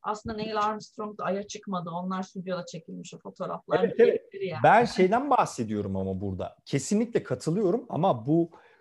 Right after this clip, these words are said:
Speaker 2: bütün bu muhabbetin sonunda, e, toparlayan olmak derken kastım aslında bu.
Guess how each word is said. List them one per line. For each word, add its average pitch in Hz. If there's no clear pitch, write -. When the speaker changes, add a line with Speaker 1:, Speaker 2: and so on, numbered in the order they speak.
Speaker 2:
bütün 202
bu 143
muhabbetin 135
sonunda, 127
e, 113
toparlayan 127
olmak 135
derken 202
kastım 170
aslında 143
bu. 101